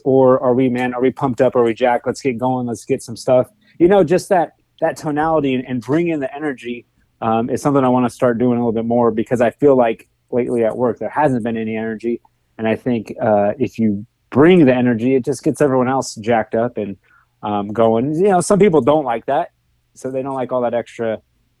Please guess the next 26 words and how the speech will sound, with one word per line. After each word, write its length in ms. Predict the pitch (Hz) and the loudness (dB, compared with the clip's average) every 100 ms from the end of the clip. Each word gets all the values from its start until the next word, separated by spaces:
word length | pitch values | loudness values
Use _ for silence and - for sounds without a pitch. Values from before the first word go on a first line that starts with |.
| - | -8
uh, 160 | 107 - | -8 -6
energy 360 | 127 123 110 120 | -6 -6 -4 -2
or 80 | |
whatever. 460 | 110 110 107 117 113 | 0 0 0 -2 -4
They're, 240 | 110 110 | -4 -8
they're 160 | 113 107 | -8 -12
kinda 240 | - 113 | -8 -8
dull. 280 | 104 110 113 | -2 2 2
But, 240 | 110 104 - | 0 -4 -4
I 40 | 110 | -10
mean, 220 | 107 104 - | -10 -10 -2
I 100 | 123 | 0
think 340 | 147 139 - _ _ _ _ - | 2 2 0 _ _ _ _ 0
at 60 | |
least 240 | 139 151 - | 4 4 4
what 80 | 127 | 2
I 120 | 143 | 4
need 180 | 151 147 | 4 2
right 160 | 143 | 0
now, 320 | 147 143 143 | 0 -2 -2
uh, 340 | 147 117 110 107 | -4 0 0 0
to 140 | - | -4
help 240 | 107 123 123 - | -2 -2 -2 -6
get 140 | 127 | -4
people 220 | 135 123 | -4 -4
inspired 420 | 113 - 117 117 | -8 -2 0 0